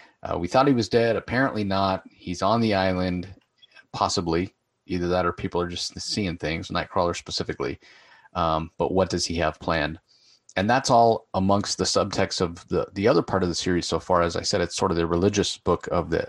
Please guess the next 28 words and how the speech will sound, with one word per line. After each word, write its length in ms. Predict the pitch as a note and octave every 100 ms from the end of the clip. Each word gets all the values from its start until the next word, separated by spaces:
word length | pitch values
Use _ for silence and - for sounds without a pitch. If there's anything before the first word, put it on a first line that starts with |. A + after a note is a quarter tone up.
| -
the 120 | -
X 320 | - - - - - - -
universe 420 | F#2+ G2 E2+ D#2 -
here, 340 | F2+ E2+ D#2+ - - - - _
where 440 | F2+ F2 F2 E2 G2+ _ _ _ _
Nightcrawler, 580 | F#2 A#2 - F#2 F#2 F2
who's 160 | F#2 F#2+
always 260 | G2+ F#2
been 240 | - F2 D#2+
of 100 | -
strong 320 | G2 F2+ E2
Catholic 400 | F#2 E2 E2 -
faith, 380 | G2+ F#2 D#2+ -
is 120 | F2
sort 300 | - G2+ F2+
of 100 | E2+
struggling 800 | - - - G#2 F2 E2+ D#2+ - - - - _ _
because 320 | F2+ F#2 F2
he 160 | G#2 F#2+
sees 640 | - - C#3+ C3+ A2 - - _ _ _ _ _ _ _ _ _ -
that 120 | G2+
there's 180 | A2+ G2+
something 380 | - F#2 F#2 E2
wrong. 360 | E2+ D#2+ A1+ F#2
There's 140 | G2+ -
something 320 | C#3+ B2+ G2+
wrong 300 | G2 F#2+ F2+
societally, 840 | - F#2 F#2+ F2+ F2+ F2+ F2 E2